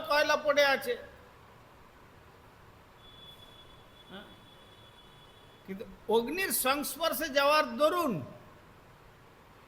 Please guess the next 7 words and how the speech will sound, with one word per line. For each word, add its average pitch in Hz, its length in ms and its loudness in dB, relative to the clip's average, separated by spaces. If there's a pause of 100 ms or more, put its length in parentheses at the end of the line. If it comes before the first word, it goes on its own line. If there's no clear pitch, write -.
(760)
সে 208 100 -4 (180)
কালো 208 240 2 (100)
কয়লাটা 220 540 2 (1500)
তখন 208 260 -2 (320)
অগ্নির 233 360 -4 (300)
সারূপ্য 226 540 -2 (960)
আর 247 100 2